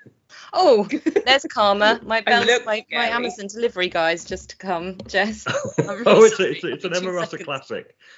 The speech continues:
Speaker 3: Always the Amazon delivery, every time. So,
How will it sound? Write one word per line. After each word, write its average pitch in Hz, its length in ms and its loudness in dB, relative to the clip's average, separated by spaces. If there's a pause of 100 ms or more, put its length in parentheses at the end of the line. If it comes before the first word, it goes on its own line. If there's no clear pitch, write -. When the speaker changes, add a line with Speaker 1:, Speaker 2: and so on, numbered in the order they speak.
(120)
Speaker 3:
Always 156 400 -2
the 135 100 -4
Amazon 127 360 -8
delivery, 101 580 -10
every 107 380 -10
time. 87 340 -14 (560)
So, 143 300 -2